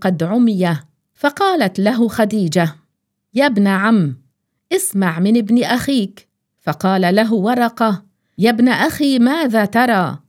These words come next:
فأخبره رسول الله صلى الله عليه وسلم خبر ما رأى، فقال له ورقة: "هذا الناموس"، أي صاحب سر الشخص،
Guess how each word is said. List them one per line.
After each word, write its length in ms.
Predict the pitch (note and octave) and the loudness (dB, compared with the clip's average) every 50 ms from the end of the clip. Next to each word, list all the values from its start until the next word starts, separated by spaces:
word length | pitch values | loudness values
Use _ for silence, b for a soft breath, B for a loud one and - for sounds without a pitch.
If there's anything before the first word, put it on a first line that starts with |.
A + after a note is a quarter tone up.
| _ _ _ _ | _ _ _ _
فأخبره 760 | - A#3 - G3+ A3+ - A3 C4 F4 F#4 F4+ D#4 C4 B3+ A3+ | -4 -2 -2 -2 0 0 0 2 2 2 2 0 0 0 2
رسول 420 | G#3 G3 F#3+ - B3+ B3+ B3+ A#3 | 2 0 0 -2 -4 -2 -2 0
الله 520 | A3+ G#3+ G3 F#3+ G#3 A3+ A#3+ A#3+ A3+ A#3+ A3+ | 0 0 0 0 0 0 0 0 0 -2 -2
صلى 340 | - - F#3+ F#3+ F3+ F3 | -2 -2 -2 0 0 0
الله 460 | E3+ E3+ F3 G3 G#3+ A3+ G#3+ G#3 F#3+ F3 | 0 0 0 0 0 -2 -2 -2 -2 -2
عليه 420 | E3+ F3 G3 G#3 A3+ G3+ F#3+ F3+ | -2 -2 0 0 0 0 0 0
وسلم 760 | E3 D#3+ E3 - - G#3 G#3+ G3 G3 G#3 A3 A3 G#3 G3 G3 G3+ b b b b b b b b b b | 0 -2 -2 -2 -2 0 0 0 0 0 0 0 0 -2 -4 -6 b b b b b b b b b b
خبر 560 | - - - B3+ B3+ A3+ A#3+ A#3 A3+ A3 G#3+ | -12 -4 -2 0 0 2 2 2 2 2 2
ما 240 | G3+ G3 F#3+ F#3+ F3+ | 2 2 2 2 2
رأى، 400 | G#3+ A#3+ D3 - F#3 D#3+ C#3 C3+ - _ _ _ _ _ _ _ _ _ _ _ | 0 0 0 0 -2 -2 -2 -6 -10 _ _ _ _ _ _ _ _ _ _ _
فقال 640 | _ - C4 B3+ C4 E4+ F4+ F4+ D#4 G#3+ F#3 E3 | _ -4 -4 -2 0 0 0 2 2 2 2 2
له 200 | F3 G#3 B3+ A3 | 2 0 0 0
ورقة: 680 | A3+ F#3+ D3+ E3+ G3+ G#3+ G#3 G3+ G3+ - E3+ E3 D#3 - _ _ _ _ _ _ - | 0 0 0 0 0 0 0 -2 -2 -2 -2 -2 -4 -4 _ _ _ _ _ _ -10
"هذا 500 | C#3+ D3 G3+ A3+ B3+ C4+ A#3+ A3 G3+ G#3 | -4 0 2 2 4 4 2 2 2 2
الناموس"، 1000 | G3+ G3 G3 F#3+ G3 G3 F#3+ F#3+ F#3+ F#3 G3 A#3 C4 C4 A#3+ G3 F#3 - - - - _ _ _ _ _ _ - | 2 2 2 2 2 2 0 0 2 2 2 2 2 2 0 -2 -2 -6 -10 -10 -14 _ _ _ _ _ _ -2
أي 160 | E3 F3+ E3+ | 0 0 0
صاحب 640 | D#3+ - - G#3 G#3+ G#3 G3+ - A#3 G#3 F#3+ G3+ G3+ | 0 -2 -2 -2 -2 -2 -2 -2 -2 0 0 0 0
سر 320 | G3+ - C4+ A#3+ G#3 G3+ | -2 -2 -4 -4 -2 -2
الشخص، 540 | A3+ G#3+ - - C#4+ D#4 D#4 - - - - | -2 -2 -2 -2 -4 -4 -4 -4 -8 -6 -4